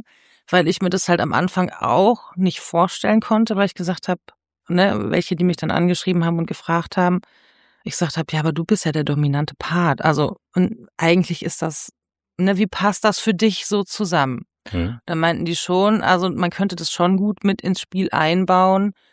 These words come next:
Speaker 1: denn auch letzten Endes wie, könnte man das ja auch als Befehl formulieren.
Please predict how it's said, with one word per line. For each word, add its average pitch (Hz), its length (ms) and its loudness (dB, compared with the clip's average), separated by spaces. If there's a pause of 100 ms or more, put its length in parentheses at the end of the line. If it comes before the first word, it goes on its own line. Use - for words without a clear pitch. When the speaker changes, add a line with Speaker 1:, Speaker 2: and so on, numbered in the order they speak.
(100)
Speaker 1:
denn - 140 -4
auch 160 300 0
letzten 175 320 0
Endes 180 260 0
wie, - 240 -4
könnte 185 260 4
man 165 200 2
das - 160 -2
ja 165 160 4
auch 180 100 2
als - 280 -2 (120)
Befehl 202 560 4
formulieren. 107 760 -2